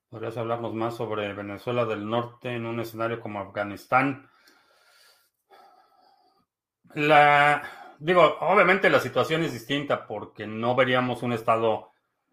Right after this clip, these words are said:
teocrático como en Afganistán. Es una religión de estado, es un culto a la personalidad en lo que estamos observando, pero, pero tiene un corte más estatista con el tufo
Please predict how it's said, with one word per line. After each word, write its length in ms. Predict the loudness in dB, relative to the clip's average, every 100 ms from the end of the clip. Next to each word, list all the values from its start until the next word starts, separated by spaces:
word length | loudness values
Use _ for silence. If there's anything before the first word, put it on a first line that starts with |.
| _ _ _
teocrático 800 | 4 6 6 4 4 -2 -2 -2
como 380 | -2 -4 -4 -4
en 160 | -6
Afganistán. 680 | -6 -6 -6 -6 -2 0 0
Es 160 | -2 -4
una 180 | 0
religión 460 | 2 0 -2 -2 0
de 60 | -2
estado, 360 | 4 4 6
es 100 | 2
un 160 | -2 -4
culto 300 | -2 -2 2
a 40 |
la 140 | 2 2
personalidad 800 | -4 -4 -6 -4 2 4 2 -2 _ _ _ _ _ _ _
en 140 | -12 -6
lo 160 | -6
que 80 | -6
estamos 380 | 0 2 2 0
observando, 800 | -2 2 4 6 4 2 -2 _ -4
pero, 680 | 0 0 2 2 0 -2 -6 _
pero 280 | -8 -4 -4
tiene 220 | -2 0
un 120 | 0 2
corte 520 | 2 2 -4 -2 0
más 400 | 4 4 4 0
estatista 1700 | -2 -2 -2 -2 -4 -6 -4 2 4 6 6 6 6 6 6 4 2 _ _ _ _ _ _ _ -6
con 220 | -4 -2
el 180 | -4 0
tufo 800 | 0 4 8 8 8 6 0